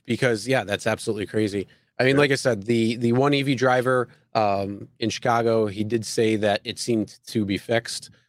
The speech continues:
Speaker 2: We'll
Speaker 1: Um,
Speaker 2: find
Speaker 1: but this
Speaker 2: out.
Speaker 1: is something where you gotta continue. We, we gotta continually check this. I mean,
Speaker 2: Absolutely.
Speaker 1: because they, they could fix it for a little bit, and then all of a sudden,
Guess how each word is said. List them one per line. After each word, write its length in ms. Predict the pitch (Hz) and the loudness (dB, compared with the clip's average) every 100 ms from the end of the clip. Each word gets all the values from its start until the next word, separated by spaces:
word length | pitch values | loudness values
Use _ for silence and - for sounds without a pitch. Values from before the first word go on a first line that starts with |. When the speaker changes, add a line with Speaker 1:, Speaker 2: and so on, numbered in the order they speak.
| _ | _
Speaker 2:
We'll 160 | - 98 | -2 0
Speaker 1:
Um, 60 | 95 | 2
Speaker 2:
find 120 | 104 | 2
Speaker 1:
but 60 | 123 | 2
this 120 | 180 | 2
Speaker 2:
out. 60 | 226 | 2
Speaker 1:
is 80 | |
something 340 | 165 185 185 170 | 0 2 4 4
where 140 | 160 | 4
you 180 | 151 143 | 4 4
gotta 220 | 160 165 | 4 4
continue. 480 | 156 147 - 170 170 | 2 0 2 2 2
We, 400 | 156 165 170 160 180 | 2 0 0 0 0
we 100 | 202 | 2
gotta 180 | 220 | 2
continually 580 | 214 202 - 202 196 165 | 2 0 0 2 2 2
check 220 | - 160 | 0 -4
this. 380 | - - - - _ _ | -6 -14 -14 -16 _ _
I 40 | - | -6
mean, 320 | - 175 165 | 2 4 4
Speaker 2:
Absolutely. 40 | 147 | 2
Speaker 1:
because 360 | 156 185 147 - _ _ | 2 0 -2 -10 _ _
they, 120 | 170 170 | -2 0
they 100 | 170 | 0
could 140 | 165 165 | 0 2
fix 280 | 220 220 220 | 0 0 -2
it 120 | 180 | 0
for 100 | 196 | 2
a 60 | 185 | 2
little 160 | 214 | 4
bit, 180 | 185 156 | 2 2
and 140 | 160 | 2
then 100 | 165 | 4
all 140 | 165 180 | 4 4
of 80 | 175 | 0
a 40 | |
sudden, 520 | - 247 220 175 175 | 2 2 2 2 0